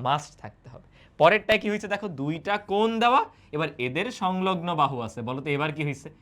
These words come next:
ওয়ান প্লাস টু এত সমান তিন। দেখো কি হয়েছে, তিনটা কোণ পসিবল না, তিনটা বাহু হ্যাঁ অঙ্কন সম্ভব, দুইটা বাহু এবং এদের অন্তর্ভুক্ত কোণ। যদি একটু বুঝাই, খেয়াল করো, for example আমাদের এরকম এই ত্রিভুজ আছে, সেই ত্রিভুজের এই দুইটা বাহু বলে দিবে, আর এদের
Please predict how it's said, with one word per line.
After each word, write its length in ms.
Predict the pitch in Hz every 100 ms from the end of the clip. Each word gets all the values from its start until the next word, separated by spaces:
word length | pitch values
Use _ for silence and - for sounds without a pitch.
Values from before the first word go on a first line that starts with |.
| - -
ওয়ান 200 | 123 143 147 147
প্লাস 200 | 120 113 -
টু 60 | 147 107
এত 80 | - 110
সমান 220 | 110 104 101
তিন। 120 | 101 - _ -
দেখো 140 | 180 147
কি 60 | 120
হয়েছে, 200 | 104 98 _ _ _ -
তিনটা 300 | 143 151 165 170
কোণ 140 | 180 226 - -
পসিবল 400 | 131 - 139 120 104
না, 40 | 90 - - -
তিনটা 280 | 156 165 170 160
বাহু 160 | 165 247 - -
হ্যাঁ 140 | 139 113
অঙ্কন 240 | 117 131 123 120
সম্ভব, 260 | 107 107 98 - - 117
দুইটা 280 | 147 170 190 180
বাহু 200 | 170 220 381 - -
এবং 140 | 120 165 151
এদের 180 | 127 196 - 139
অন্তর্ভুক্ত 540 | 147 151 165 143 - 180 165
কোণ। 120 | 127 107
যদি 100 | 123
একটু 100 | 139 156
বুঝাই, 240 | 165 170 143
খেয়াল 140 | 143 143 123
করো, 120 | 139 - -
for 120 | - 220
example 300 | 185 202 190 180
আমাদের 160 | 160 151
এরকম 200 | 135 143 151
এই 60 | 135
ত্রিভুজ 240 | 131 110 107
আছে, 120 | - - - -
সেই 140 | 196 196
ত্রিভুজের 320 | 208 214 233 180
এই 80 | 190 214
দুইটা 180 | 240 226
বাহু 120 | 220 214
বলে 120 | 202 202
দিবে, 140 | 220 302 - -
আর 60 | 160 - 165
এদের 260 | 185 262